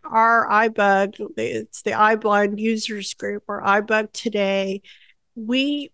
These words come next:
provide training and opportunities to be more independent and to also connect with others. And it's just a beautiful thing because we've created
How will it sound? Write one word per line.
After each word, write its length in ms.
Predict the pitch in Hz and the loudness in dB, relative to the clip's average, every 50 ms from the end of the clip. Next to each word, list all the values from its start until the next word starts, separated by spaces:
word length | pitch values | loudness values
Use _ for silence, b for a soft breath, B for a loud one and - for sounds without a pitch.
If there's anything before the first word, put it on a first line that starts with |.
| _ _ _ _ - | _ _ _ _ -2
provide 720 | - 277 262 269 277 311 339 349 320 277 233 - - - _ - | -2 -2 2 4 4 6 6 6 6 4 0 -4 -6 -8 _ -2
training 880 | - - - - - 226 226 226 226 220 220 208 208 202 196 202 202 | 0 0 2 2 4 4 4 4 4 2 2 0 0 -2 -4 -4 -4
and 240 | 196 196 196 - - | -6 -6 -6 -4 0
opportunities 1000 | - 208 220 214 - 247 233 - - - 262 247 247 240 226 226 220 202 - - | 2 2 2 2 -2 -6 -6 -4 -2 -2 -2 -2 -2 -2 -2 -2 -4 -4 -6 -6
to 500 | - - - - 220 220 214 208 202 196 B B B B B B B B B _ _ _ | -8 -8 -6 -4 -2 -2 -2 -2 -2 -6 B B B B B B B B B _ _ _
be 280 | - 240 262 277 285 262 | 0 4 4 4 4 4
more 280 | 240 220 202 190 185 | 2 2 2 2 2
independent 1040 | - 208 208 208 - - - - 208 196 196 202 202 202 190 185 185 180 180 190 - | 0 -2 -2 -4 -4 -6 -6 -2 -2 -2 -2 -2 -4 -4 -2 0 0 0 -2 -2 -6
and 540 | - - 202 202 202 202 202 196 202 220 - | -6 -4 -2 0 0 0 -2 -2 -4 -6 -6
to 320 | - - - 233 226 233 | -6 -6 -4 -4 -4 -2
also 420 | 220 214 226 233 - - 262 240 233 | -2 -2 -2 -4 -2 -2 0 0 0
connect 600 | - - - 262 254 220 208 208 285 339 _ - | -2 -4 -2 -2 0 0 0 -2 -2 -4 _ -4
with 180 | 240 208 196 - - | -4 -4 -4 -6 -6
others. 720 | - 202 196 202 202 202 196 190 190 202 220 202 - - | -2 -2 -2 -2 -2 -2 -2 -2 -2 -4 -6 -10 -12 -12
And 340 | - 226 202 202 202 214 - b b b b b _ _ _ - | -10 -6 -6 -6 -6 -8 -12 b b b b b _ _ _ -10
it's 180 | - - - | -8 -6 -6
just 300 | - - 311 339 - - | -6 -6 -6 -6 -4 -2
a 60 | 254 220 | -2 -2
beautiful 480 | 208 240 247 254 269 269 - 233 - _ | 0 0 0 0 0 -2 -4 -8 -10 _
thing 300 | - 262 262 262 254 247 | -6 -4 -4 -4 -4 -6
because 600 | 233 220 - - 220 220 214 214 208 - - - - _ _ _ _ _ | -8 -8 -6 -4 -2 0 0 0 -2 -4 -8 -10 -12 _ _ _ _ _
we've 200 | - 285 285 - | -4 -4 -4 -2
created 580 | - - - 359 320 311 349 370 349 269 220 | 0 0 0 2 2 2 2 0 -2 -2 -4